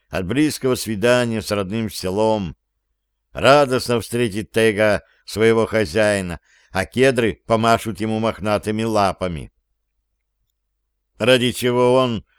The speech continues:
солдат, страшными знаками украшал свою трубку? Но ради великого дела. Не будут бродить по тайге чужие люди. Не придётся свободному народу гнуть спину перед фашистами.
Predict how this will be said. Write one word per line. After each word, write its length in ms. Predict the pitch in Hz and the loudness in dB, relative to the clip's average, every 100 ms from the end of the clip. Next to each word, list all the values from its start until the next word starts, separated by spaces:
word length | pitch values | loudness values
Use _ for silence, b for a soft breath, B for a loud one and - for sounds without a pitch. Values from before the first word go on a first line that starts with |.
| _ | _
солдат, 680 | - 120 110 131 120 - - _ _ _ | -2 0 2 2 2 -2 -14 _ _ _
страшными 560 | - - 123 120 117 117 | -10 0 2 2 -2 -4
знаками 460 | 82 123 123 120 117 | -2 0 0 0 -4
украшал 540 | 101 110 95 123 127 | -2 -4 0 0 0
свою 200 | 110 113 | -2 -4
трубку? 640 | - 151 147 - 78 110 _ _ _ _ _ _ _ - | 0 0 0 -6 -14 -14 _ _ _ _ _ _ _ -12
Но 100 | 80 | -6
ради 260 | 107 107 113 | -2 -2 -2
великого 500 | 113 117 - 110 98 | 0 -2 0 0 0
дела. 540 | - 139 151 131 143 _ _ _ _ _ _ _ - | 2 2 2 -2 -10 _ _ _ _ _ _ _ 0
Не 120 | 175 | 2
будут 340 | 170 175 190 175 | 4 4 4 4
бродить 400 | 185 170 135 - | 0 2 0 0
по 140 | 127 | 0
тайге 420 | 135 131 104 92 | 2 0 0 -4
чужие 420 | - 135 127 131 | -4 -4 0 0
люди. 420 | 131 98 67 113 - _ _ _ _ | 0 -4 -8 -14 -20 _ _ _ _
Не 120 | 107 | -2
придётся 840 | 120 160 151 135 147 - 143 85 - | 0 0 2 2 2 0 -2 -2 -4
свободному 600 | - 123 127 117 113 110 | 0 2 4 2 2 0
народу 540 | 110 123 143 117 101 b b | 2 2 2 0 -4 b b
гнуть 420 | 87 139 147 110 - | 0 2 4 0 -6
спину 500 | - 165 139 98 - | -2 0 0 -2 -2
перед 320 | 104 113 107 | 0 0 -4
фашистами. 800 | - 143 143 95 - 62 50 | -4 -2 -4 -6 -10 -14 -16